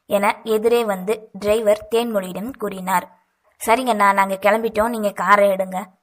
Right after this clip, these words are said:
டிரைவர் செல்ல, அதே நேரம் பாட்டியும் அத்தையும் கிளம்பி வருவதை கண்டவர்கள் அவர்களிடம் கூற அனைவரும் அங்கிருந்து புறப்பட்டனர். காரினை விட்டு இறங்கிய தேன்மொழி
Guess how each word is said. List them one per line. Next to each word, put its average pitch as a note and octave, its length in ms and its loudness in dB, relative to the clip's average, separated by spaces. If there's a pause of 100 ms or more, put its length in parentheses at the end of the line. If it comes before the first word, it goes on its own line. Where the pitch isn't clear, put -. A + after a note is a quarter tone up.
(920)
டிரைவர் A#3+ 320 2
செல்ல, G#3+ 340 0 (120)
அதே G#3 320 4
நேரம் G3 360 -2
பாட்டியும் A3 500 4 (100)
அத்தையும் G3+ 460 -4
கிளம்பி A3 380 -2
வருவதை F#3+ 360 0
கண்டவர்கள் F#3 640 -6 (520)
அவர்களிடம் A3 580 2
கூற G3+ 400 -4
அனைவரும் G#3+ 520 -2
அங்கிருந்து G#3+ 540 -4
புறப்பட்டனர். F#3+ 640 -2 (580)
காரினை C4+ 440 6
விட்டு A#3 340 -4
இறங்கிய A3 440 0
தேன்மொழி G#3 540 -6